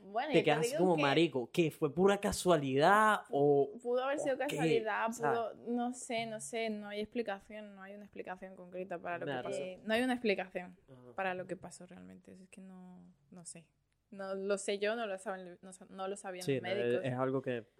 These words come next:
Speaker 2: va a quedar así, ya.
Speaker 1: Ujú.
Speaker 2: Pero está interesante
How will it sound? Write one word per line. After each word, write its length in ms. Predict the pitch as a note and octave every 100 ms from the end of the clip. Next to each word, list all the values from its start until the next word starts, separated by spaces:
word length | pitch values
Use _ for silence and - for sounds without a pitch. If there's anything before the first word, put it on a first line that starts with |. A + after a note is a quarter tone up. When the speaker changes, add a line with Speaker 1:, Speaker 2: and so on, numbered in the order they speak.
| _ A2+
Speaker 2:
va 80 | A2
a 80 | -
quedar 280 | A#2 A#2
así, 420 | A#2 - B2 B2+ -
ya. 160 | B2 A2+
Speaker 1:
Ujú. 280 | - A#3 D#4 _ _ -
Speaker 2:
Pero 600 | C3 C3 B2+ B2 A#2+ A#2
está 180 | - B2+
interesante 840 | B2 C3+ C3 - A#2 A#2 C3 C3